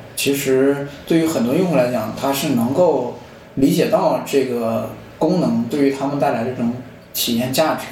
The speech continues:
因为本身受限于它的成本，包括对于体积啊这些的一些要求，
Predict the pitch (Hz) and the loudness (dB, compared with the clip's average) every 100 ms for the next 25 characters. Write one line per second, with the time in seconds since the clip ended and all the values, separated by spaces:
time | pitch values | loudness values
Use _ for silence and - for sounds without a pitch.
0 | - - 214 226 214 - 170 170 226 190 | -6 2 4 4 2 -2 0 2 2 4
1 | 165 143 143 151 - 123 151 139 123 127 | 0 -2 -4 -4 -4 -2 -2 -2 0 0
2 | 147 139 131 123 123 123 - - - - | 0 0 0 0 -4 -8 -14 -8 -4 -2
3 | 120 113 120 120 135 135 123 120 - - | -4 -4 0 2 2 2 0 -4 -10 -18
4 | - - 147 135 117 127 127 123 135 139 | -20 -6 0 0 0 0 0 0 2 4
5 | 139 175 - | 2 2 -4